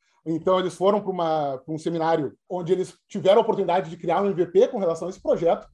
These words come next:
e a partir daí nasceu, de fato, o Students for Liberty. Já o Students for Liberty Brasil, ele nasce em dois mil e doze com o nome Estudantes pela Liberdade, uma conferência do Instituto Ordem Livre, no período onde eles, se baseando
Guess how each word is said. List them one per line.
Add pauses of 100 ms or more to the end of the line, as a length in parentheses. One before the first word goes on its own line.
(200)
e
a
partir
daí
nasceu,
de
fato,
o
Students
for
Liberty. (440)
Já
o
Students
for
Liberty
Brasil, (240)
ele
nasce
em
dois
mil
e
doze
com
o
nome
Estudantes
pela
Liberdade, (400)
uma
conferência (300)
do
Instituto
Ordem
Livre, (340)
no
período
onde
eles, (380)
se
baseando